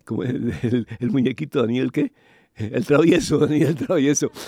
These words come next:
<laughs> con la, con la alabanza. Nu-, de nuevo, el número telefónico para que se comuniquen con nosotros y al regreso yo espero sus llamadas, pero no se imaginan cuánto, ¿sí? En Estados Unidos, Canadá y Puerto Rico,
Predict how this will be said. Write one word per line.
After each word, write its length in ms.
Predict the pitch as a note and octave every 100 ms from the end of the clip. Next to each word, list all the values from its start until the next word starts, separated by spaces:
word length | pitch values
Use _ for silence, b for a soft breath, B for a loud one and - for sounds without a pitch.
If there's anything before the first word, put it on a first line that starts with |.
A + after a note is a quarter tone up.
| B B
<laughs> 440 | G#2 C#3 - - _
con 340 | D3+ D3+ C#3+
la, 380 | C3+ B2 A#2+ A2
con 180 | B2 B2
la 100 | A#2+
alabanza. 580 | A2+ A#2+ D#3 D#3+ F3+ F#3 b b -
Nu-, 220 | D#3 C#3
de 160 | C3+
nuevo, 260 | C3+ D3+ C#3+
el 80 | C3
número 240 | C#3+ D#3
telefónico 560 | B2 B2+ A2+ C#3+ C#3+ B2+
para 140 | A#2
que 40 | A2+
se 140 | A#2
comuniquen 340 | C3+ D3+ D#3+
con 120 | D3+ C#3+
nosotros 420 | C3 D#3 D#3+ D#3+
y 60 |
al 80 | D3+
regreso 520 | D#3+ D3+ D#3+ D3+ E3+
yo 140 | D3 C#3+
espero 340 | - C#3+ D#3
sus 220 | E3 A3
llamadas, 640 | F#3 F3 E3 E3 E3+ E3+ - b b _
pero 240 | D#3+ D3+
no 160 | D#3 D#3+
se 120 | F3+
imaginan 580 | E3+ D3 - F3 D#3 D#3
cuánto, 640 | - E3+ C#3+ A2 - F#2 -
¿sí? 300 | - F#3 C4+ b b b b -
En 140 | A#2+
Estados 400 | B2+ - D3 D#3+
Unidos, 180 | D#3+ D#3
Canadá 320 | C#3+ B2 B2
y 80 | B2
Puerto 400 | - D#3+ D#3+ F3
Rico, 480 | C#3+ D3 D3+ F3